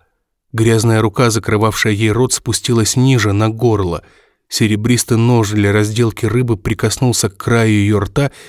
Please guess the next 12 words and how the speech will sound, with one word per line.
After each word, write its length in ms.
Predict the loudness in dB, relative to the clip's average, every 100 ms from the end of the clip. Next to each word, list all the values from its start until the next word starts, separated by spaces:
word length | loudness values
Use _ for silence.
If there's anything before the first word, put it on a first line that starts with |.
| -10
и 100 | -4
слегка 520 | -2 0 -2 -2 -2
вдавился 500 | 0 0 0 0 -2
внутрь. 480 | -2 0 -2 -4 -12 -14 _ _ _ _ _ -2
Она 240 | 0 0
почувствовала 640 | -2 -2 -2 -2 -2 0
металлический 640 | 0 0 -2 0 -2 -4 -4
привкус, 560 | -2 -2 -4 -6 -8 -10 -20 _
как 180 | -4 -2
от 120 | 0
грязной 400 | 0 2 2 2
ложки. 500 | 0 -2 -8 -12